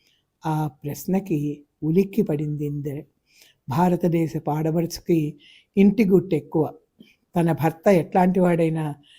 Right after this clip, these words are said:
తను తన సంసారాన్ని సాధ్యమైనంత వరకు బయట పెట్టదు.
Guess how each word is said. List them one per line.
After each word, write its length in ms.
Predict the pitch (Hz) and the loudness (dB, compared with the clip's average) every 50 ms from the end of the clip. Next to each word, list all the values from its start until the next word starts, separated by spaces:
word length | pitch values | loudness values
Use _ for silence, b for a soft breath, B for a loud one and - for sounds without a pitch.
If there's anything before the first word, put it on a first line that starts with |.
| b b b b b b _ _ - | b b b b b b _ _ 4
తను 220 | 196 180 175 160 | 4 6 6 4
తన 240 | 160 - 160 160 156 | 2 0 -2 -2 -2
సంసారాన్ని 760 | 147 - 160 160 180 180 - 214 202 196 185 170 165 160 160 | -2 -4 -2 -2 -2 0 2 2 2 2 2 0 -2 -2 -4
సాధ్యమైనంత 960 | - - 165 165 175 156 - - - 180 175 170 165 160 156 151 147 - 156 | -4 -2 -2 0 -2 -2 -6 -8 -4 -2 -2 -2 -2 -4 -4 -6 -6 -8 -8
వరకు 500 | 147 151 156 160 - - 165 156 151 151 - _ _ _ _ _ _ _ _ 143 | -8 -8 -8 -8 -6 -4 -4 -4 -4 -6 -8 _ _ _ _ _ _ _ _ -6
బయట 320 | 139 156 156 147 147 156 | -4 -2 -2 -2 -4 -8
పెట్టదు. 460 | 143 - 127 127 - - 113 113 - | -8 -8 -10 -12 -10 -14 -14 -14 -16